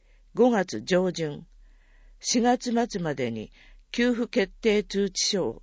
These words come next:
送付。申請方法、市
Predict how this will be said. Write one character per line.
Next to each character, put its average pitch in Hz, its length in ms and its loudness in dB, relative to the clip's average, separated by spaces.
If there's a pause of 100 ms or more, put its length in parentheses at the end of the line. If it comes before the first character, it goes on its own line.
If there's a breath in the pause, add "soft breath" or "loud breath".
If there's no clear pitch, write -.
送 175 420 2
付。 151 260 -8 (1400)
申 262 320 -2
請 262 320 4
方 214 300 4
法、 120 440 -2 (460 soft breath)
市 - 340 -4